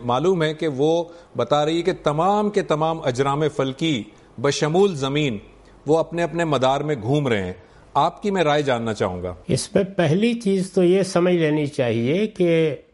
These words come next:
Speaker 2: جب آپ یہ کہتے ہیں کہ قرآن مجید میں کوئی بات معلوم ہوئی ہے تو قرآن مجید کی وہ آیت کون سی ہے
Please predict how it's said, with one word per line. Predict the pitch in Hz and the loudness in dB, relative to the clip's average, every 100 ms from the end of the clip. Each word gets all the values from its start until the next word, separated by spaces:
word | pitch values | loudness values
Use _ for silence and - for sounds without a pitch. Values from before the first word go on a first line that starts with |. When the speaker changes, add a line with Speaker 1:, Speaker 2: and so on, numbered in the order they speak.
| _ _ _ _ _ - | _ _ _ _ _ -12
Speaker 2:
جب | 113 131 143 | -2 2 2
آپ | 139 139 117 | 2 0 0
یہ | 160 190 | 2 2
کہتے | 175 135 - 170 135 | 2 0 2 0 2
ہیں | 143 143 | 2 0
کہ | 151 - | -2 -4
قرآن | - 117 117 135 | -2 -2 0 0
مجید | 131 107 113 185 190 | 0 0 2 2 2
میں | 185 175 | 2 2
کوئی | 170 147 | 0 -2
بات | 123 107 117 - | 0 0 0 -2
معلوم | 107 98 117 135 107 | -2 0 0 0 0
ہوئی | 107 147 113 | 0 2 0
ہے | 95 104 160 - _ _ _ _ _ _ _ _ | 0 -2 -6 -14 _ _ _ _ _ _ _ _
تو | 117 110 | -6 -4
قرآن | 120 117 127 151 | -2 0 2 0
مجید | 147 120 113 151 180 190 - | 2 0 2 2 2 -2 -4
کی | 175 170 | 0 2
وہ | 156 131 | 2 0
آیت | 104 113 139 - | 0 0 0 -2
کون | - 131 143 | 0 2 0
سی | - 151 139 | 0 0 2
ہے | 123 127 131 | 0 -2 -4